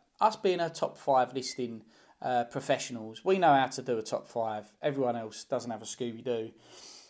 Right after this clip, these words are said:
And so, you know, when we see these ones, we've seen it with crisps, we've seen it with biscuits and, and chocolate bars and, you know, you name it, uh, potato goods.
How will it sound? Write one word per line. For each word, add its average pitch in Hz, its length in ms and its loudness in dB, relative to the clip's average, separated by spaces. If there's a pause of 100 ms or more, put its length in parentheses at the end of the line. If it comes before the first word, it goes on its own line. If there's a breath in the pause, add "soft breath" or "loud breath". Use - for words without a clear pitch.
(240 loud breath)
And 190 260 2
so, 190 340 6
you 190 340 2
know, 175 160 2
when 220 220 2
we 202 120 -6
see 175 300 -2
these 139 260 -2
ones, 135 280 2
we've 160 120 -4
seen 175 260 -2
it 165 160 -8
with 160 220 -4
crisps, - 560 -2
we've 131 140 -8
seen 156 240 0
it 147 80 -8
with 143 240 -12
biscuits 131 680 -2
and, 113 380 -10
and 120 160 -8
chocolate - 420 -4
bars 117 480 -2
and, 113 160 -12 (460 soft breath)
you 143 100 -2
know, 127 120 0
you 143 240 -2
name 127 360 2
it, 123 220 -6 (440)
uh, 123 180 0
potato 135 760 2
goods. 123 440 -4